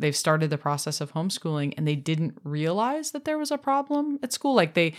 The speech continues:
they pulled their kid for one reason, let's say bullying or something. But then they started actually homeschooling and went like, "Oh, well, shucks.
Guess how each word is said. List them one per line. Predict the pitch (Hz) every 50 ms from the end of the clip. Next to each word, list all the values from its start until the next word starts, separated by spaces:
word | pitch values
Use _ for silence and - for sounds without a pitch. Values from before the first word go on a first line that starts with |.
| - - _
they | - 165
pulled | - - 302 269
their | 240 214 -
kid | - - 202 185 -
for | - 180 170
one | 170 165 160
reason, | 156 147 143 143 151 147
let's | 147 143 -
say | - 151
bullying | 151 143 151 147 143 139 135 135 135 139
or | 135
something. | - - 139 139 143 147 143 _ _ _ _ _ _ _ _ _ _ _ _ _ _ _ _ _ -
But | 190 190 180 160
then | 185 185 180 175 175 170 - -
they | - 160
started | 156 - - 202 190 220 214 208 180 165 156 - - - - - -
actually | 185 185 - - 175 170
homeschooling | 208 240 - - - 165 160 156 151 -
and | - 160 156
went | 160 - -
like, | 156 151 147 147 - - - - - - - - - _ _ _ -
"Oh, | 240 254 220 175 151 147 143 - -
well, | 156 156 156 151 151 151
shucks. | 151 - 233 226 - - - - - -